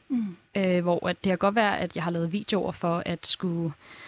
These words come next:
Speaker 2: sælge dem og give dem videre til andre, men samtidig har det været en, kan man sige, en hjemmeopgave for mig selv om, okay, det kan godt være, at jeg laver den her video, men mens jeg gør det, skal jeg lige finde ud af, hvad, hvad føles egentlig rart, og,
Speaker 1: Mm.
Speaker 2: øh, ja, at lære min egen krop at kende og kærtegne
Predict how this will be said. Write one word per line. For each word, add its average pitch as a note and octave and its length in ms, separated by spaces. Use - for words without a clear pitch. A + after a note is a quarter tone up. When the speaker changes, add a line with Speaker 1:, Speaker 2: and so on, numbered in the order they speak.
Speaker 2:
sælge G3+ 440
dem G3 120
og E3+ 80
give G3 100
dem F#3 100
videre F#3+ 140
til - 140
andre, F3+ 280
men F#3 140
samtidig G3+ 580
har F3+ 120
det F3 180
været E3 440
en, F3 400
kan E3 80
man F#3+ 60
sige, - 180
en G3+ 60
hjemmeopgave F#3+ 680
for F#3 100
mig F3+ 120
selv G#3 220
om, F#3 120
okay, G3 120
det F#3 80
kan F3+ 80
godt G3+ 100
være, A#3 60
at A3 40
jeg - 20
laver G3+ 120
den G#3 140
her G3+ 80
video, G#3 260
men F3+ 400
mens G#3+ 200
jeg A3+ 80
gør F#3 140
det, G3 120
skal - 120
jeg F3 60
lige F3+ 100
finde F#3+ 200
ud - 40
af, F3 140
hvad, F3+ 320
hvad G3+ 120
føles G#3+ 300
egentlig E3 280
rart, G3 460
og, E3 300
Speaker 1:
Mm. A3+ 120
Speaker 2:
øh, F#3+ 220
ja, F#3+ 280
at F#3+ 60
lære F#3 240
min A3+ 120
egen F#3+ 220
krop - 260
at G#3+ 80
kende G3+ 300
og - 60
kærtegne - 600